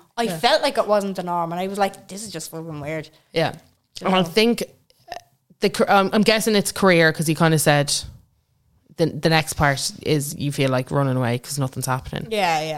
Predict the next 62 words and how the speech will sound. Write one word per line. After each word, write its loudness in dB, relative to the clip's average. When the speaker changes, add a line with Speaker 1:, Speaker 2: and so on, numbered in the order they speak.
Speaker 1:
yeah. 2
Speaker 2:
Um, -2
and 2
that's 4
an 6
okay 4
feeling 4
to 4
have 6
as 0
well, 6
because 0
if 0
you're 0
feeling 2
like 0
you 0
wanna 2
leg 2
it 0
off 2
because -2
you're 2
having 0
no 2
progression, 0
but -2
I 4
think 0
it's -6
the -2
same 4
situation. -2
You 0
need 0
to 0
decide -2
what -6
you -6
want. -4
Speaker 1:
Mm. -14
Speaker 2:
Are 4
you 6
looking 4
for 0
progression 2
because 2
you 2
want 2
more 2
money? 2
Are 2
you 4
looking 0
for -8
progression 0
because -8
you -2
wanna 0
develop 0
your 0
career? 0